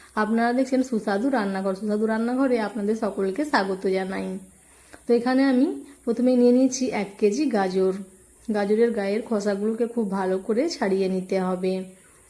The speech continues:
তো এইভাবে খোসাগুলোকে পরিষ্কার করে নিচ্ছি। এখন খুব ভালো করে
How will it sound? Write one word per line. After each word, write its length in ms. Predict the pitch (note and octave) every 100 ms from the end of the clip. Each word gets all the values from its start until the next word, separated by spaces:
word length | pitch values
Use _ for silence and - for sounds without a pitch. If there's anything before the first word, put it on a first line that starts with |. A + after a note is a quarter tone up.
| _ _ -
তো 0 |
এইভাবে 260 | A3 A3+ A3+ A3+
খোসাগুলোকে 580 | G#3 A3 G#3+ A3 A3 A#3 A#3
পরিষ্কার 360 | A3 - A#3+ A3+
করে 140 | A#3+ A#3+
নিচ্ছি। 420 | A#3+ A#3+ A#3+ - F#4+ G#4 - - - _ _ _ _ _ _ _ _ _ _ _ _ _ _
এখন 220 | _ - A#3
খুব 160 | A#3+ G#3+ G#3
ভালো 160 | G#3 G3+
করে 140 | A3